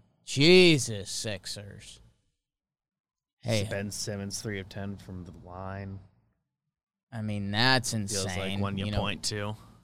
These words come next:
Speaker 1: you, you lose
Speaker 2: <laughs> The
Speaker 1: by
Speaker 2: rest of that game, wa-, uh, but the rest of that box score looks good. <laughs>
Speaker 1: you
Speaker 2: Three
Speaker 1: lose,
Speaker 2: of ten.
Speaker 1: you lose by four points. Um, yeah, I mean, that's, uh, Sixers.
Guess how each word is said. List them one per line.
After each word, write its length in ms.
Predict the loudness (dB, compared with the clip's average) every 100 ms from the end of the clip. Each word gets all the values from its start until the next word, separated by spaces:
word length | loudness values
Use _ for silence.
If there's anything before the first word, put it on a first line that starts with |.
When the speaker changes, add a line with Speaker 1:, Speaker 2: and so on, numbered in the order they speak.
| -20 -16
Speaker 1:
you, 140 | -14 -16 -20 -20 -16 -18 -18 -20 -20 _ _ -10
you 120 | -4
lose 260 | 4 6 6
Speaker 2:
<laughs> 0 |
The 80 |
Speaker 1:
by 120 | 8 8
Speaker 2:
rest 180 | 8
of 80 | 4
that 140 | 2 2
game, 260 | 0 2
wa-, 140 | 0 -2 -6 -6
uh, 100 | -4
but 140 | 0
the 80 | 8
rest 180 | 8 8
of 40 |
that 100 | 6
box 220 | 6 4
score 180 | 4 4
looks 220 | 4 2
good. 420 | 4 4 6 2 -4
<laughs> 760 | -10 -4 -4 -6 _ _ -14 -10 -6
Speaker 1:
you 80 | -2
Speaker 2:
Three 180 | 2 2
Speaker 1:
lose, 80 | 2
Speaker 2:
of 60 | -4
ten. 220 | -6 -10 -10
Speaker 1:
you 100 | -6
lose 320 | -2 -2 -2
by 200 | -2 -4
four 340 | -6 -6 -4 -4
points. 760 | -4 -4 -4 -6 -8 -10 -12 _ -12
Um, 360 | -8 -6 -6 -10 _ _ _ _ _ _
yeah, 260 | 4 8 8
I 60 |
mean, 180 | 6 4
that's, 300 | 4 4 4
uh, 440 | 6 8 8 6 4
Sixers. 1040 | 0 2 2 4 4 4 4 0 -4 -8